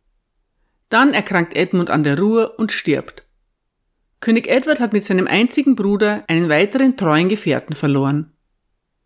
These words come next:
Edward begibt sich nun selbst auf den Kontinent. Seine deutschen Verbündeten, denen er hohe Summen gezahlt hat, lassen ihn im Stich.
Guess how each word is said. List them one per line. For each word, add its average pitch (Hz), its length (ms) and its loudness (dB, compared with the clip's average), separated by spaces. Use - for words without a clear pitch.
Edward 254 300 0
begibt 226 340 0
sich 262 140 2
nun 294 160 4
selbst 156 340 0
auf 143 140 -2
den 160 120 -2
Kontinent. 143 680 -2
Seine 233 260 2
deutschen 247 400 2
Verbündeten, 208 720 -2
denen 226 200 2
er 214 120 2
hohe 254 200 2
Summen 254 340 2
gezahlt 175 440 0
hat, 220 260 -2
lassen 208 320 -2
ihn 247 120 4
im 254 80 4
Stich. - 460 -8